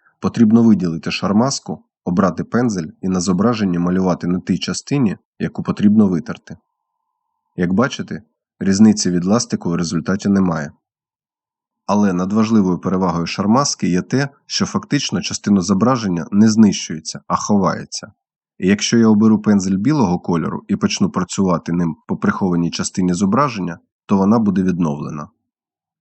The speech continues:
При роботі з ластиком такої можливості немає,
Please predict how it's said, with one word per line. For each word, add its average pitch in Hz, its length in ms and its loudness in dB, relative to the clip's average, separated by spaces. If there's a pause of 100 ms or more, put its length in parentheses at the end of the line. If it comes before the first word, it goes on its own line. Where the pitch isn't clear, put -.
(200)
При 101 160 2
роботі 107 360 2
з 98 60 0
ластиком 113 500 -2
такої 101 280 0
можливості 113 600 2
немає, 87 400 4